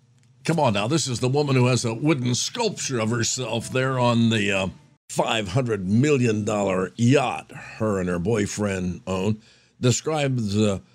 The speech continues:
the couple's day-to-day activity as, uh, well, just pretty routine,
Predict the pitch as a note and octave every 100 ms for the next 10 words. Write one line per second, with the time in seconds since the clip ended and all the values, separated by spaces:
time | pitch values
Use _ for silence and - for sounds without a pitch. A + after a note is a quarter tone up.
0 | _ A#2 B2+ E3 A#2 A#2+ A2 F#2 F#2+ D#3+
1 | D3 B2 B2+ A#2 A2 - D3+ D#3 D#3 D#3
2 | D3+ B2+ G#2+ G2+ - A#2+ G#2 G#3 - E3
3 | - - G3+ G#3 G3 F#3+ A#3 - A3+ B3
4 | G3+ G3 G3+